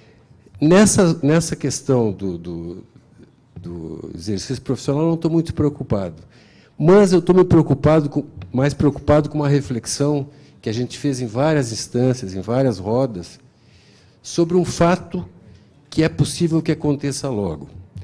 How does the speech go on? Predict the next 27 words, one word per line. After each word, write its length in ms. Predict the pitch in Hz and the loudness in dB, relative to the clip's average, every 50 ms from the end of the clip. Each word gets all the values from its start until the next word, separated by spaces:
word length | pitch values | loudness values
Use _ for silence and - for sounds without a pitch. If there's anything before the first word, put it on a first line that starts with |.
| - _ _ _ _ _ _ _ | -18 _ _ _ _ _ _ _
Nós, 340 | - 139 156 175 196 202 196 | 0 2 4 6 6 6 6
através 480 | 196 180 190 160 160 143 127 147 139 120 | 4 2 2 0 0 2 2 2 0 2
das 140 | 117 120 113 | 0 -2 -2
nossas 320 | 117 117 107 - - - | -2 -2 -4 -6 -12 -14
políticas, 760 | - - 104 101 113 143 165 160 - - - - 87 78 - | -12 -8 -6 -2 0 2 2 0 0 -4 -8 -10 -10 -10 -10
podemos 480 | - _ - 127 120 131 160 175 165 170 | -14 _ -10 -8 -4 -2 0 0 -2 -2
fazer 600 | - 170 147 127 107 110 127 147 156 160 156 - - - - - - - _ _ _ _ _ _ | -2 -2 -2 -2 -2 -2 0 0 0 -2 -6 -10 -18 -20 -20 -20 -20 -20 _ _ _ _ _ _
com 180 | - - 143 135 | -10 -8 -8 -8
que 220 | 135 - - 147 | -8 -4 -2 -2
o 60 | 147 | -2
trabalho 580 | 139 147 - 156 135 131 123 127 156 170 175 170 | -2 -2 -2 -2 -2 -2 0 2 2 4 4 4
do 120 | 151 156 | 2 2
arquiteto 500 | 151 135 - - - - 139 120 107 - | 2 0 0 -6 -4 -2 0 0 0 -2
seja 300 | - - - 127 110 117 | -6 -6 -4 -2 -2 -2
valorizado, 1000 | 101 107 113 113 117 117 107 113 107 98 117 127 143 160 170 160 160 170 165 160 - - - - - - - - | -2 -4 -4 -2 -2 -2 -2 -2 -2 -2 0 2 2 2 2 2 0 -4 -4 -6 -8 -14 -20 -20 -20 -20 -20 -6
que 80 | - 131 | -2 0
haja 220 | 135 139 127 139 | 0 2 2 0
uma 100 | 135 127 | 0 -2
conquista 580 | 127 - 139 127 - - - 135 131 131 - - | -2 -2 -2 -2 -4 -4 -4 -4 -4 -4 -8 -12
de 140 | - - 107 | -12 -8 -6
mercado, 920 | 113 104 101 95 - - - 143 156 165 160 156 147 143 143 151 151 147 147 - - - - - _ _ - - - | -6 -6 -6 -8 -10 -8 -4 -2 0 2 2 0 0 -2 -2 -4 -4 -4 -6 -10 -18 -20 -20 -20 _ _ -20 -18 -12
e 280 | 127 131 135 139 143 | -8 -6 -4 -4 -4
todas 360 | 143 - - 196 196 190 170 | -2 0 0 2 2 2 2
as 140 | 170 160 165 | 0 0 0
consequências 720 | - 175 165 160 - 165 160 - - 160 160 151 - 151 135 | 2 2 0 2 0 -4 -4 0 2 2 2 2 0 -2 -2
desse 260 | 143 151 139 - - | -2 -4 -4 -4 -4
trabalho. 440 | 156 143 135 104 104 92 85 80 | -4 -4 -4 -4 -4 -6 -8 -10